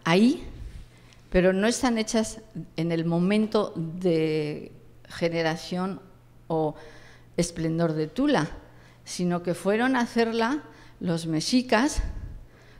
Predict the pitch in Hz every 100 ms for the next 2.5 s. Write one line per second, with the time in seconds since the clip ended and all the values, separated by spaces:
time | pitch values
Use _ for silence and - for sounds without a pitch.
0 | - - 190 180 190 214 214 214 214 208
1 | 185 170 196 - 170 165 - 151 170 214
2 | 254 - 151 139 -